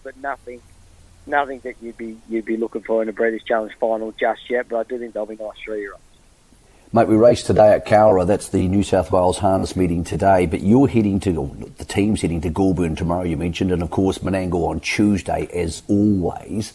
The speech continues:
Speaker 2: What's your best chance for the Sky Sport Radio listeners of training or driving or, in fact, tipping us a winner in the next two or three days?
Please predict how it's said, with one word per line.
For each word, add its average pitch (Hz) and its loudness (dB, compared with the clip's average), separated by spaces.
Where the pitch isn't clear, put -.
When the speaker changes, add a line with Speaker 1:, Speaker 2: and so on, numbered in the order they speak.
Speaker 2:
What's - 2
your 113 4
best - -2
chance 98 -4
for 92 0
the 92 -2
Sky 98 -2
Sport 92 -4
Radio 95 -2
listeners 92 -2
of 82 -4
training 143 -2
or 92 0
driving 95 0
or, 92 0
in 95 -2
fact, - -4
tipping - -2
us 85 -6
a 90 0
winner 85 -2
in 92 -4
the 90 0
next 92 -4
two 95 -2
or 90 0
three 87 -4
days? 87 -12